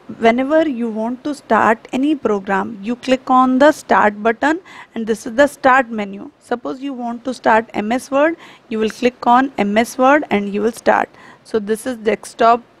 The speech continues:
wallpaper, and this is internet. E stands for Internet Explorer.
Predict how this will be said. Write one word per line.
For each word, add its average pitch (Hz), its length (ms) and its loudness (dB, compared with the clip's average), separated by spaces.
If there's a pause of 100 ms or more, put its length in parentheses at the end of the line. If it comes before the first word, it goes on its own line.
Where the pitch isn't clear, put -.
(220)
wallpaper, 247 880 4 (440)
and 226 200 -2
this 220 180 -2
is 262 240 -4
internet. 254 640 2
E 240 120 0
stands 233 400 -2
for 202 240 0
Internet 202 520 0
Explorer. 262 720 4